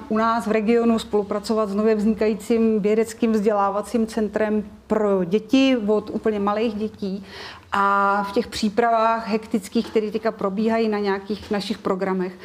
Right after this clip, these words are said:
tak je zapojeno řada pedagogů a ty lidi pracujou už úplně jinak. Eh, pracujou opravdu způsobem, který mě naplňuje velkým optimismem. Ale ještě drobný střípek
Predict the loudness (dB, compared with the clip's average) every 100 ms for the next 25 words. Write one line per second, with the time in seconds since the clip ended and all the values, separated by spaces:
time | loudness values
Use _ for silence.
0 | -18 -14 -8 -2 0 0 -2 0 2 4
1 | 4 2 2 2 2 2 0 0 0 0
2 | 0 0 0 -2 -2 -10 -8 -4 0 2
3 | 2 0 -4 -4 0 4 4 2 -2 -4
4 | -6 0 0 2 4 6 6 4 2 -2
5 | -2 0 2 2 0 0 0 -2 2 2
6 | 2 2 2 0 0 -2 0 2 4 4
7 | 4 2 0 0 4 4 2 -2 -16 -4
8 | 2 4 4 2 2 4 4 4 2 2
9 | 2 0 0 2 2 2 2 0 -4 -6
10 | -12 -20 -18 -16 -4 0 2 2 2 2
11 | 2 2 2 2 0 -2 -4 0 0 2
12 | 2 4 4 2 -6 -4 -4 -6